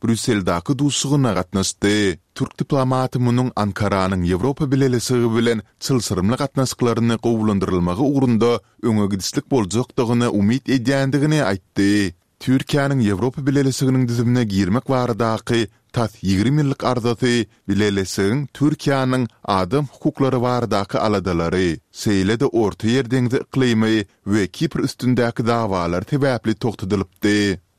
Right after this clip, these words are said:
Сол бир вакытта Европа Бирлешиги натонун агзасы Түркиянын химаятына, хусусан да миграция маселелери бабытында карашты болуп турар.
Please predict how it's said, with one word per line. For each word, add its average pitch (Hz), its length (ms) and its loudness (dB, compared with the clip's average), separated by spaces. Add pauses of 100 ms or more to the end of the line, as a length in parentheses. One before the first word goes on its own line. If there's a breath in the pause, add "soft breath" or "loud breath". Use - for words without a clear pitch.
Сол 117 240 0
бир 139 180 -2
вакытта 135 400 -2
Европа 107 500 0
Бирлешиги 123 680 0
натонун 127 560 0
агзасы 120 480 -2
Түркиянын 127 580 0
химаятына, 98 920 0 (160)
хусусан 98 640 0
да 127 180 2
миграция 107 500 0
маселелери 131 600 0
бабытында 117 720 0
карашты 131 420 -2
болуп 95 280 -2
турар. 95 580 0